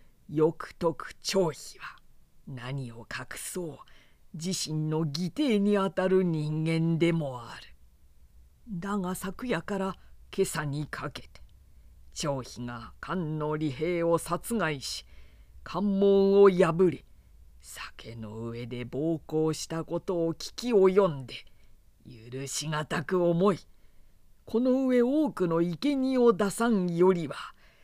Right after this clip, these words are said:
義兄たる我が手に召し取りくれんものと、かくは身固めいたして、官へ願い出で、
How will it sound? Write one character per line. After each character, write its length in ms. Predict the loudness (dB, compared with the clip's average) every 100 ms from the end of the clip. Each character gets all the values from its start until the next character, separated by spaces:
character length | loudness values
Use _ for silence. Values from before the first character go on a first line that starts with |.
| -20 -20 -18
義 260 | -12 -12 -12
兄 400 | -12 -10 -8 -8
た 180 | -4
る 320 | -2 0 -2 -2
我 160 | -2
が 180 | -2 -2
手 180 | -2 -2
に 200 | -2 -2
召 260 | 0 0
し 160 | -2 -4
取 300 | -2 -2 -2
り 60 | -8
く 160 | -4 4
れ 120 | 4
ん 280 | 4 0 0
も 140 | 2
の 120 | 2
と、 140 | 0 -4 -16 -20 -20 _ _ -20 _ -20 -16
か 220 | -10 -10
く 180 | -6 -8
は 200 | -8 -16 -20 -20 _ _
身 300 | -8 -4 -2
固 380 | -2 -4 -6 -4
め 180 | -2 0
い 180 | -2 -2
た 180 | -6
し 200 | -6 -8
て、 160 | -10 -20 -20 _ -20 _ _
官 380 | -8 -2 0 2
へ 140 | 2
願 180 | 2 2 4 4
い 340 | 2 0 -6
出 120 | -10
で、 100 | -18